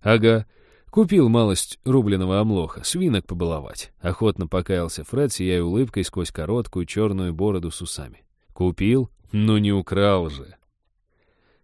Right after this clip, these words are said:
Для Женьки умение так лихо врать в глаза было поразительной суперспособностью, которую он тоже не отказался бы обладать. А по нашим данным, как раз-таки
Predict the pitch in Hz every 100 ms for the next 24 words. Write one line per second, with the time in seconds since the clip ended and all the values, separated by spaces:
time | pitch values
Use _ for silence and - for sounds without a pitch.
0 | - 80 95 98 180 170 - 156 117 120
1 | 135 160 135 113 - 110 - 139 - 92
2 | 82 110 85 80 87 85 120 110 98 107
3 | - 92 92 85 135 - 107 101 - 117
4 | 107 92 - 90 - 127 110 101 - 87
5 | 87 101 95 92 95 87 78 101 110 104
6 | 92 - 82 80 87 - 78 76 76 69
7 | - - - _ _ _ _ _ _ _
8 | - 82 95 107 165 156 180 120 85 104
9 | 143 165 175 - 113 - 85 92 - 104
10 | 113